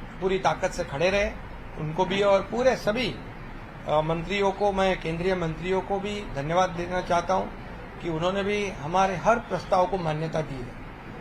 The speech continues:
और इसीलिए तो हम लोग ढाई साल में बहुत काम कर सके। एक ऐतिहासिक हमने निर्णय, कितने निर्णय लिए हैं आज तक के इतिहास में, इतने कम समय में इतने ज़्यादा काम, इतने विकास के प्रकल्प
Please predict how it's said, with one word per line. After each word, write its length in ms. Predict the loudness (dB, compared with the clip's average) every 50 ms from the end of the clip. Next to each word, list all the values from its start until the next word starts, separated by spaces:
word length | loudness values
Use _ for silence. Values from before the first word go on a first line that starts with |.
| 4 6
और 120 | 6 8
इसीलिए 400 | 6 4 0 0 2 4 4 6
तो 120 | 8 8 8
हम 160 | 8 8 8
लोग 300 | 6 6 6 4 0 2
ढाई 160 | 4 6 6
साल 280 | 6 8 8 8 8 8
में 200 | 6 2 2 4
बहुत 240 | 4 2 2 4 6
काम 220 | 6 6 6 4
कर 120 | 0 -2 0
सके। 260 | 0 -2 -2 0 -2 -2 -4 -6 -10 -14 -14 -14 -14 -14 -14 -12 -12 -10 -2 0 2
एक 120 | 4 4 6
ऐतिहासिक 600 | 4 4 4 4 4 4 4 4 4 0 2 2
हमने 240 | 2 4 4 4 4
निर्णय, 400 | 4 4 4 4 4 4 2 2
कितने 400 | -2 -4 -4 -2 -2 0 0 2
निर्णय 320 | 2 2 2 4 2 2
लिए 220 | 2 2 2 2 0
हैं 260 | 0 -2 -6 -8 -10 -10 -10 -10 -10 -10 -10 -2 6
आज 280 | 8 10 10 8 8 2
तक 120 | 0 0
के 80 | 2 2
इतिहास 500 | 2 2 2 4 6 8 8 8 6 2
में, 260 | -2 -2 -2 -2 -4 -6 -8 -10 -10 -10 -10 -10 -10 -10 -4 0 0
इतने 300 | 4 4 6 6 4 4
कम 260 | 6 6 6 6 6
समय 320 | 4 4 4 6 6 6 6
में 280 | 6 2 0 0 -4 -8 -10 -12 -12 -12 -12 -10 -4 0
इतने 320 | 0 2 2 2 2 2 2
ज़्यादा 320 | 6 8 8 10 10 8
काम, 340 | 8 10 8 8 8 6 2 -2 -10 -12 -12 -12 -12 -12 -4 -2
इतने 240 | -2 -2 0 -2 -2
विकास 400 | -2 0 2 4 4 4 4 2
के 80 | -2 -2
प्रकल्प 420 | -2 -2 0 2 2 2 2 0